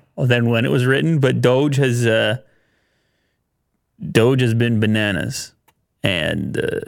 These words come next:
there's a lot of expectation that this Doge thing can go even higher. I, there was some news around the Oakland A's baseball team.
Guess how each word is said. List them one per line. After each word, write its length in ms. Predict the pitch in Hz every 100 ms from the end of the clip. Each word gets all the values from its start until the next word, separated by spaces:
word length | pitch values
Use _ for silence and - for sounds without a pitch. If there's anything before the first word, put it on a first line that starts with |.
| -
there's 180 | 123 120
a 60 |
lot 220 | 120 139
of 100 | 156
expectation 880 | 135 127 - 120 117 123 131 127 113
that 160 | 107 104
this 380 | 107 - - - _ _ _
Doge 340 | 120 123 127 -
thing 220 | 113 110
can 160 | 110 110
go 400 | 110 107 107 - _ _ -
even 300 | 139 120 113
higher. 480 | 110 110 113 117 -
I, 180 | 110 113
there 220 | 127 131
was 160 | 135 127
some 220 | 131 123
news 280 | 131 143 127
around 480 | 123 117 107 107 - _ _ _ _ _ -
the 100 | -
Oakland 460 | 135 135 135 123 113
A's 500 | 113 123 127 120 127
baseball 460 | - 120 123 127 127
team. 560 | 123 123 120 120 127